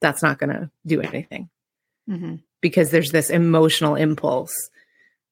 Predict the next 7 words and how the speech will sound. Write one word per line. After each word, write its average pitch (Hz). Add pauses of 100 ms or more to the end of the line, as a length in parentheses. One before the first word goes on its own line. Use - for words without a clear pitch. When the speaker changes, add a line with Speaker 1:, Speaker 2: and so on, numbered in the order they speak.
(240)
Speaker 1:
to, 160 (760)
to -
have 185
that 156
be 160
the 147
narrative. -